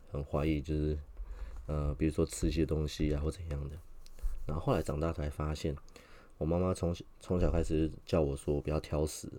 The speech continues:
所以我几乎什么都会吃。哦，虽然像苦瓜，我觉得很难吃，但还是会吃，就吃比较少。然后茄子，虽然颜色很奇怪，但还是会吃。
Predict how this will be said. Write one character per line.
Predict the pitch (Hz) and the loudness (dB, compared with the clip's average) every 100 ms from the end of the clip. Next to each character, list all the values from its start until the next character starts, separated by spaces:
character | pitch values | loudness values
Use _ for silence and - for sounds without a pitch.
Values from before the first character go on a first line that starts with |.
| - | -16
所 | - 71 | -4 -2
以 | |
我 | 73 69 | 0 -2
几 | - 82 | -2 -2
乎 | - 80 | 0 -2
什 | - | -2
么 | 69 | -4
都 | 71 | 0
会 | 78 | 0
吃。 | 73 - 73 71 - - - - - - - | -2 -2 -2 -2 -10 -20 -20 -20 -20 -20 -6
哦， | 73 | -2
虽 | 73 | 2
然 | 80 | 2
像 | 78 82 | 2 0
苦 | - 69 | -2 -6
瓜， | 67 78 76 76 - | 0 0 2 -4 -6
我 | 76 | -4
觉 | 78 | -2
得 | |
很 | 76 | 0
难 | 69 71 | -2 -4
吃， | - 73 71 | -6 -6 -6
但 | - 76 | -6 -6
还 | |
是 | 85 | -4
会 | 76 | -4
吃， | 73 - 64 - - - - | -4 -4 -4 -4 -6 -8 -6
就 | - | -2
吃 | 76 80 | -2 -2
比 | |
较 | 67 | -2
少。 | 69 - - - - - - - | -4 -6 -10 -20 -20 -20 -16 -6
然 | 76 | -4
后 | |
茄 | - - 80 | -4 0 0
子， | 82 69 - - - - - | 2 -2 -6 -16 -20 -20 -6
虽 | - | 0
然 | 92 | 2
颜 | 82 78 | 4 2
色 | 98 | 2
很 | 73 | 2
奇 | - 85 | 0 0
怪， | 80 73 | 0 0
但 | 76 | -4
还 | |
是 | 73 | -2
会 | 71 | -2
吃。 | 71 - 71 | -4 -6 -8